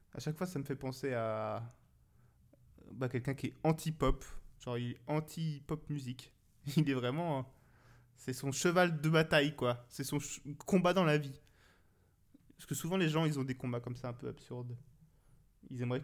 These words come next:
que des choses n'existent pas. <laughs> Mais c'est, c'est con comme, euh, concept. Enfin bref.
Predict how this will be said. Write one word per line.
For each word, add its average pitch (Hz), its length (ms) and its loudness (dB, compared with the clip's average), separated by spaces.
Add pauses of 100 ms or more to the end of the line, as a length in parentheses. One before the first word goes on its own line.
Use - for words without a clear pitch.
que - 80 -4
des 123 300 2
choses 143 280 -2
n'existent 127 460 -2
pas. 117 320 -6 (220)
<laughs> - 280 -12
Mais 127 140 0
c'est, 117 320 -4 (720)
c'est 120 220 -6 (140)
con 196 200 -4 (320)
comme, 117 240 -4
euh, 113 180 -4 (140)
concept. 120 420 -10 (120)
Enfin - 100 -10
bref. - 160 -10